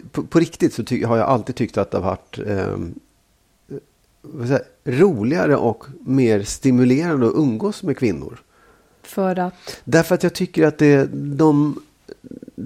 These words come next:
Speaker 1: Och det är så här, jag har alltid tyckt att det har, jag har fått ut mer av det. För jag tycker att män har jag alltid känt mig utanför. Jag har alltid känt så jag är inte, jag kan inte vara på det där sättet. Jag kan inte tävla med det där. Jag kan inte liksom,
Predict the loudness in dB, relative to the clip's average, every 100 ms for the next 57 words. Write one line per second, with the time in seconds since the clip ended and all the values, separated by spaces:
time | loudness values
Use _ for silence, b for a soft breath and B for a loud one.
0 | -6 -2 0 0 2 4 6 4 4 2
1 | 0 2 6 6 4 -2 -6 -6 -4 -2
2 | 0 2 2 4 2 0 0 0 0 2
3 | 4 4 2 2 -2 0 2 2 4 4
4 | 2 2 0 0 2 4 2 0 0 0
5 | 0 0 0 -2 -2 -4 -2 -2 0 0
6 | 0 -2 0 -2 -2 -2 0 0 0 -4
7 | -6 -4 -4 -2 0 0 0 0 0 -2
8 | -6 -4 -4 -2 -2 -2 -4 -2 0 0
9 | -2 -4 -2 -2 -4 -6 -4 -2 -2 -4
10 | -4 -4 -4